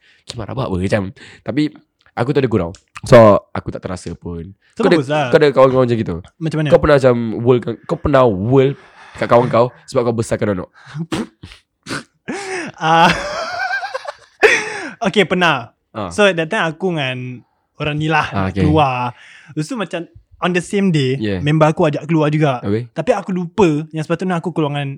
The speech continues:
Speaker 2: orang spesial ni. Okay?
Speaker 1: Oh, kau lupa kau kena keluar dengan kau punya partner lah.
Speaker 2: Okay.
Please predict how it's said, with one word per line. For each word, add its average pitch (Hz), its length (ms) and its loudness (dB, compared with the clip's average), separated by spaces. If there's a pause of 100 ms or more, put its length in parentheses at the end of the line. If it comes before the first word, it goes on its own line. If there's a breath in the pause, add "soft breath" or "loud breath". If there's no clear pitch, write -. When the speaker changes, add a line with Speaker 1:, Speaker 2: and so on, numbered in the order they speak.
Speaker 2:
orang 156 220 -2
spesial 156 500 -2
ni. 151 380 -8 (440)
Okay? 110 260 0
Speaker 1:
Oh, 101 180 -2
kau 131 120 0
lupa 127 300 0
kau 120 100 -2
kena 117 200 -2
keluar 110 180 0
dengan 107 260 -2
kau 95 140 -10
punya 98 160 -2
partner 101 260 -6
lah. 104 200 0
Speaker 2:
Okay. 147 340 -4